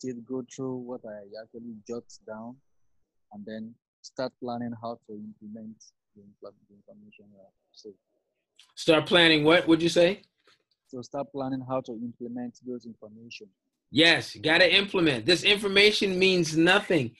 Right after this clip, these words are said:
Speaker 2: It's not valuable if you don't implement it. So yes.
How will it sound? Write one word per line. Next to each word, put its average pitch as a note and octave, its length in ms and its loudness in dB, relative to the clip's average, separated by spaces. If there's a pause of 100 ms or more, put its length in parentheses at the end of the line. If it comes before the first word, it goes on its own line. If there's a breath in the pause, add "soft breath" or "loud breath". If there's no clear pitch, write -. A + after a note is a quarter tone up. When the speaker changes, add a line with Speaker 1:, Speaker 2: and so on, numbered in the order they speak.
(280 soft breath)
Speaker 2:
It's D#3 340 2
not F3 320 2
valuable F3+ 720 6
if D3 240 0
you E3 180 -2
don't F3 280 2
implement F3+ 540 2
it. F#2+ 140 -10
So D3+ 200 0
yes. D3 500 2